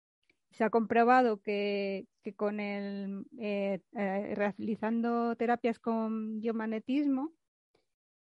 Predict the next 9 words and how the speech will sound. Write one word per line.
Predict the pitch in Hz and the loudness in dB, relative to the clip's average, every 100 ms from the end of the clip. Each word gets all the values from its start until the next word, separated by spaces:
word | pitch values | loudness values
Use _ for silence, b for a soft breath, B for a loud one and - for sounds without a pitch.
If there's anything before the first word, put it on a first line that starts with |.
| - | 2
que | 240 233 220 214 214 208 202 - | 6 8 8 6 4 2 2 0
enfermedades, | 220 214 214 226 240 233 | -2 -2 4 4 4 2
enfermedades | 220 220 208 214 233 233 | -2 -2 -2 0 0 0
autoinmunes, | 226 247 226 247 269 208 | 0 0 2 2 2 0
por | - 220 | -2 -4
ejemplo, | 220 247 247 - 208 185 175 _ | 0 0 0 0 0 0 -2 _
o | 220 208 208 | 0 2 2
degenerativas, | 202 - 208 202 196 220 247 254 277 320 _ _ _ _ _ _ _ - | 0 -2 -4 0 0 2 2 4 2 -2 _ _ _ _ _ _ _ 4
eh, | 247 233 226 220 | 6 6 6 4